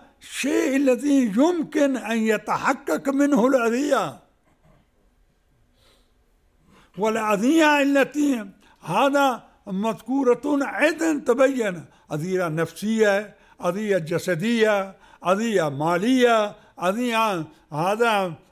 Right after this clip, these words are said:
فكرية ونحو ذلك. يحدد معنى الأذية، ثم من هنا يتحدد المرجع للضمير، يعني تلك الأذية وذلك المعنى من الأذية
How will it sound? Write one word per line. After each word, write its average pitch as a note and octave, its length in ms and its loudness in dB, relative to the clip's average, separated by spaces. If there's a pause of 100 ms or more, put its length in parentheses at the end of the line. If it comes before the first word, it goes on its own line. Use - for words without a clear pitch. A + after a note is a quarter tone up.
فكرية A#3 840 0 (220)
ونحو A#3 480 0
ذلك. D3 380 -6 (680)
يحدد A#3 880 0
معنى D#4 520 2
الأذية، A3 840 0 (540)
ثم A#3 140 -4
من D4 280 2
هنا C4 580 2 (300)
يتحدد G3+ 1200 -2 (320)
المرجع B3+ 880 2
للضمير، B3+ 640 0 (420)
يعني A3 320 -2
تلك D4+ 480 -4
الأذية A#3 800 2 (320)
وذلك B3+ 720 0
المعنى C4+ 680 2
من C4 180 0
الأذية B3 760 0